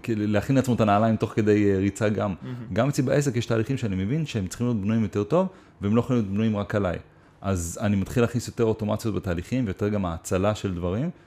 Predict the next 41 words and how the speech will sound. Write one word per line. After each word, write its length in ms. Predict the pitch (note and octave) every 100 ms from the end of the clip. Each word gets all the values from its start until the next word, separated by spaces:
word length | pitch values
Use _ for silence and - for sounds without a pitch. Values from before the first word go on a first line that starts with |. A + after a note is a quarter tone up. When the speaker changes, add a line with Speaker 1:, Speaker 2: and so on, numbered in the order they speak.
| - _ -
Speaker 1:
ויש 120 | B2+
דברים 180 | C#3 C#3+
שהם 140 | C#3+
עדיין 220 | A#2 A#2 A#2
אצלי, 200 | - G#2
ויש 140 | A#2+
דברים 180 | F#3 G#3
שכבר 300 | F#3 D3 C#3+
אני 60 |
עושה 200 | C#3 -
להם, 260 | D3 C#3+ C3 B2 G2+
אות-, 180 | - A2
ה-, 220 | A2+ B2
החוק, 440 | - D#3 D#3 - - -
האצבע 460 | - - C3+ B2+ A2
אצלי 200 | - D#3+
אומר, 220 | C#3+ C3
אם 40 |
אתה 120 | G#2+ G#2
בא 140 | A#2+
לעשות 360 | A2 A2 A#2 A#2
משהו, 440 | G#2+ G#2+ G2 G2
אה, 160 | F2+ F2 - _ -
פעם 220 | A#2 A#2
שנייה, 380 | - G#2 B2 G3 - - _ _ _
כבר 120 | -
תשקיע 300 | A2 G#2 A#2+
בו 120 | G#2+ F#2+
באוטומציה. 560 | F2+ F2+ E2+ E2 D#2 - -
כי 80 | G#2
אם 40 |
אתה 80 | G2+
עושה 120 | G2
אותו 120 | A2
פעם 160 | A2 G#2
שנייה, 300 | - A#2 F3 - - - _ -
אפילו 180 | D3
אם 60 | C#3+
הוא 60 | A#2
לוקח 260 | A#2 B2+
לך 80 | -